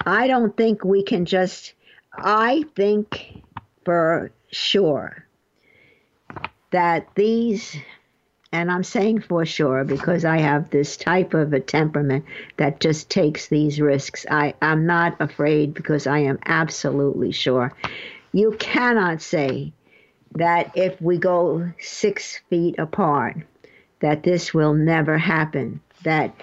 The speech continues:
there won't be a, a spray to the side of the six feet,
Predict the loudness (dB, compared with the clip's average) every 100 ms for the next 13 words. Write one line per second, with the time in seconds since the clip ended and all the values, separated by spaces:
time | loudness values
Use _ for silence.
0 | -20 -16 -2 2 4 4 4 2 0 0
1 | 2 2 -2 _ _ _ _ _ _ _
2 | _ _ -16 -12 -12 _ -4 -2 -2 -2
3 | -8 -4 0 2 4 4 2 -2 -6 -12
4 | -14 -4 -2 -2 -4 -2 0 2 2 2
5 | 0 0 0 -2 -2 -4 -4 -4 -6 -10
6 | -4 -2 -2